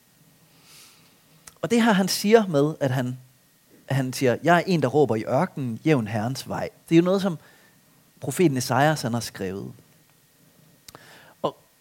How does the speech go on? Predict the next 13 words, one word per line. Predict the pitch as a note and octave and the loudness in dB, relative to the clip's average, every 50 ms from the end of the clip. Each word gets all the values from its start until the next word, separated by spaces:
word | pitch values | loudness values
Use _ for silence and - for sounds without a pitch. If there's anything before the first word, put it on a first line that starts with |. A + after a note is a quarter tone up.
| _ _ _ _ - | _ _ _ _ -8
og | C#3 | -6
når | C#3+ D3+ | -4 -4
Esajas, | D3 B2+ - F#3 G3 G3+ G3+ - | -4 -2 -2 -2 -2 -2 -2 -4
han | G3 F#3+ F3+ F3+ F3 - _ _ _ _ _ _ _ _ _ _ - | -6 -6 -6 -8 -12 -16 _ _ _ _ _ _ _ _ _ _ -18
profeterer | - B2 D#3 C3+ - - - - - G#3+ F3 B2 E2+ C2+ - - _ _ _ _ _ _ - | -10 -8 -8 -8 -8 -12 -10 -4 -2 0 0 0 -2 -4 -10 -14 _ _ _ _ _ _ -12
om | A#2+ A2+ | -10 -8
det | - C#3+ C#3 | -6 -4 -4
her, | C3 A#2+ F#2+ - | -2 -4 -6 -6
så | - - A#2+ | -8 -8 -6
handler | B2 D3+ D#3 D#3+ D#3 | -4 -2 -2 -2 -2
det | C3 A#2 F2 | -2 -2 -4
om | - A2+ G#2+ G#2+ G#2+ _ _ _ _ _ _ _ - | -6 -8 -8 -8 -12 _ _ _ _ _ _ _ -12
eksilet. | B2+ - - - - E3 C3 - - - - | -10 -8 -8 -6 -6 -6 -6 -8 -14 -18 -18